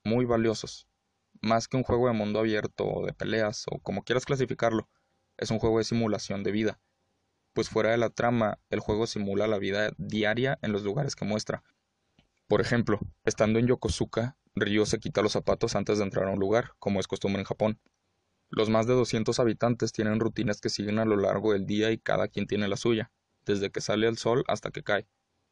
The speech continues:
Por cierto, el juego cuenta con ciclos de día y noche,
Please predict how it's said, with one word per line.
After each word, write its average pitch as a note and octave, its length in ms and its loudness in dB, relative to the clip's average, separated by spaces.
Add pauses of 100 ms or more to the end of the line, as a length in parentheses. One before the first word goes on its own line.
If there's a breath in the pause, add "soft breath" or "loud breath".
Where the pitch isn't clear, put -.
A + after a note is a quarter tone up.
(180)
Por - 140 0
cierto, - 340 -2 (800)
el G2+ 100 2
juego A#2 240 4
cuenta B2 240 2
con A2 140 0
ciclos A2 280 0
de A2 100 4
día G#2 200 2
y G#2+ 40 2
noche, A#2+ 440 0